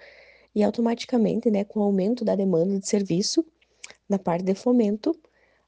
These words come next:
a gente houve a necessidade, então, de, de crescer a equipe da parte de fomento, né. Então, atualmente, a gente tem mais um médico veterinário atuando na equipe da parte de, da reprodução,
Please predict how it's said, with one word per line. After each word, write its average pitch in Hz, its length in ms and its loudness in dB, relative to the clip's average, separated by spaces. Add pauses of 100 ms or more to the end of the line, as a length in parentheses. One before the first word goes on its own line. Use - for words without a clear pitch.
(120)
a 220 120 2
gente 240 760 0 (720)
houve 220 240 4
a 233 40 8
necessidade, 233 600 -2
então, 214 360 0
de, 240 400 2 (320)
de 196 220 0
crescer - 340 2
a 254 60 4
equipe 196 340 2
da 170 120 0
parte 165 260 -8
de 175 80 -2
fomento, 160 480 -4
né. 143 140 -8 (600)
Então, 185 180 -2
atualmente, 208 760 0 (220)
a 185 80 -6
gente 180 200 -4
tem 190 100 -4
mais 170 240 -2
um 185 80 -2
médico 160 320 -6
veterinário 175 580 -2
atuando 170 560 -2 (320)
na 175 160 -2
equipe 175 380 -6
da 160 140 -4
parte 160 340 -4
de, 151 320 -4
da - 100 -8
reprodução, 185 720 0